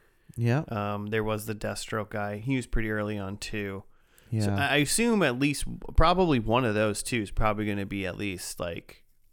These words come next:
Speaker 2: teased or at least prominently featured in this first episode.
Speaker 1: Yeah.
Speaker 2: He's gonna have to fight somebody. He, I, I, I'm assuming he's not gonna just stop in, like, an A T M theft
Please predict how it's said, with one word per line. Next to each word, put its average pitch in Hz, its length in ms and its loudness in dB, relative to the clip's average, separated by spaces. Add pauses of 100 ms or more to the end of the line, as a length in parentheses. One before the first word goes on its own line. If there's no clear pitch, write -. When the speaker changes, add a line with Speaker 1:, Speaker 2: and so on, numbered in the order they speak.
Speaker 2:
teased 113 500 -2
or 98 160 0
at 90 80 -6
least 95 240 -8
prominently 98 440 0
featured - 400 -10
in - 80 -12
this - 120 -10
first - 240 -8
episode. - 480 -10
Speaker 1:
Yeah. 98 500 2
Speaker 2:
He's 139 100 -8
gonna 196 180 2
have 127 120 0
to 113 80 -4
fight 104 300 -6
somebody. 87 420 -4
He, 120 260 -8
I, 92 80 -2
I, 85 280 -4 (140)
I'm 131 80 -4
assuming 170 240 2
he's 120 140 0
not 113 240 2
gonna 113 180 0
just 104 220 -6
stop 107 280 0
in, 107 100 -4
like, 101 160 -4
an 101 180 -6
A 120 180 0
T 113 260 -6
M 104 180 -4
theft - 500 -6